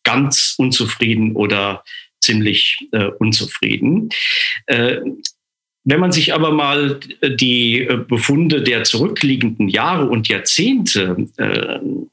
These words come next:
anschaut, kann eigentlich von einer Zunahme dieser Vertrauenskrise keine Rede sein, sondern wir haben es auch in Deutschland eher mit zyklischen Schwankungen, äh, zu tun. Das geht mal hoch und mal runter.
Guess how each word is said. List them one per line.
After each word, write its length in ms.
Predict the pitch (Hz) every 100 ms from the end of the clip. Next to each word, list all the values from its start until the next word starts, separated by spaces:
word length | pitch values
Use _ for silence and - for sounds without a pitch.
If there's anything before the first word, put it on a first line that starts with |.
| _
anschaut, 640 | 113 117 131 - 131 170 -
kann 380 | - 190 190 -
eigentlich 640 | 104 127 175 180 190 190
von 200 | - 147
einer 280 | 135 120 110
Zunahme 800 | 110 - 214 233 131 113 160 185
dieser 340 | 180 165 180 151
Vertrauenskrise 1300 | - - 113 123 160 160 - - 139 160 156 156
keine 420 | 151 127 135 170
Rede 280 | 165 214 127
sein, 400 | 92 50 50 - - - -
sondern 280 | - 127 135
wir 120 | 131
haben 120 | 120 190
es 140 | 185
auch 260 | 151 139 -
in 140 | 127
Deutschland 580 | 123 165 - 180 156 -
eher 200 | 156 185
mit 240 | 160 -
zyklischen 540 | - 180 175 139 - 107
Schwankungen, 840 | - 147 220 208 190 185 175 175
äh, 400 | 160 151 - 151
zu 220 | 151 151
tun. 280 | 143 156 156
Das 180 | 120 110
geht 180 | 139 139
mal 180 | 123 107
hoch 200 | 139 156
und 180 | 135
mal 180 | 127 107
runter. 480 | 101 131 208 196 202